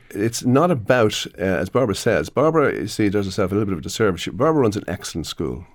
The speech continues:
Alexandra School is a premier girls' school in Dublin. Um, I would have thought that Saint Andrews is also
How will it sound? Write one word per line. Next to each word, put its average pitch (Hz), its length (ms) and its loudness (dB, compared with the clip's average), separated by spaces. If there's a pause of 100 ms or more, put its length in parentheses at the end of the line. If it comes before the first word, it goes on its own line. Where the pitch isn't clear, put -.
(120)
Alexandra 98 420 -2
School 87 240 -4
is 80 80 -6
a 87 60 -12
premier 90 640 -4
girls' 82 240 -6
school 76 260 -8
in 57 80 -12
Dublin. - 320 -14 (560)
Um, 82 480 -4
I 95 120 -4
would 95 100 -2
have 90 100 -6
thought - 280 -2
that 85 160 -4
Saint 92 160 -4
Andrews 90 340 -2
is 101 100 -4
also 117 460 -2